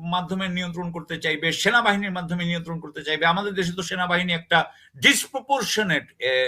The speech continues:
ইয়ে করে, মানে আপনার একটা, আ, ইনফ্লুয়েন্স রাখে। So, এ-, এটাও আমি পছন্দ করি না, একেবারেই পছন্দ করি না। কিন্তু আমাদের বাস্তবতা তাই, সেখানে মাধ্যমে করতে পারে। আপনি তো জানেন যে হাসিনার দোসররা এখনো জেনারেল আছে।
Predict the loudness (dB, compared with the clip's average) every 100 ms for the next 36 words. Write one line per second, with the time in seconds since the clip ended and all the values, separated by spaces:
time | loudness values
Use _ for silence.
0 | -2 0 0 0 -6 -8 -18 -14 -8 -4
1 | 0 -2 -2 -2 -2 0 0 0 -10 _
2 | _ 0 2 4 2 -2 -2 2 2 2
3 | 2 -2 -2 -12 -18 _ _ -2 4 4
4 | 2 -6 -10 -12 0 2 6 6 6 2
5 | 2 2 0 -4 -8 -8 -4 -6 -4 -4
6 | -4 -4 -6 -2 2 6 8 8 4 -4
7 | -6 -10 -10 -10 -12 -16 _ -6 0 2
8 | 6 4 4 2 2 2 0 -4 -4 -4
9 | -6 -6 -12 _ -6 -2 -2 -2 -4 -6
10 | -6 -6 -8 -8 -6 -2 -2 6 6 6
11 | 2 0 2 0 0 -2 -2 -4 0 2
12 | 0 -2 -6 -4 -4 -4 -6 -16